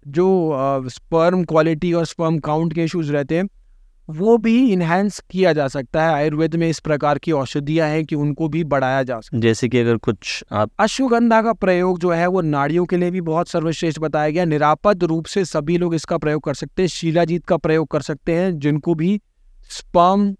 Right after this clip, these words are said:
Speaker 1: काउंट को इंक्रीज करना है। शिलाजीत बहुत अच्छी औषधि है, अश्वगंधा भी औषधि बहुत अच्छी है।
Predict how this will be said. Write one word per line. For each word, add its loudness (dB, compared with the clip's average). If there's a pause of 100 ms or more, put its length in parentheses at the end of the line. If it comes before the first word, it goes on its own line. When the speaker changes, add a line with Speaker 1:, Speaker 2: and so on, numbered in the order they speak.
(140)
Speaker 1:
काउंट 0
को -2
इंक्रीज -2
करना -2
है। -2
शिलाजीत -2
बहुत 0
अच्छी -4
औषधि -2
है, -4 (460)
अश्वगंधा 4
भी 2
औषधि 0
बहुत -2
अच्छी -8
है। -8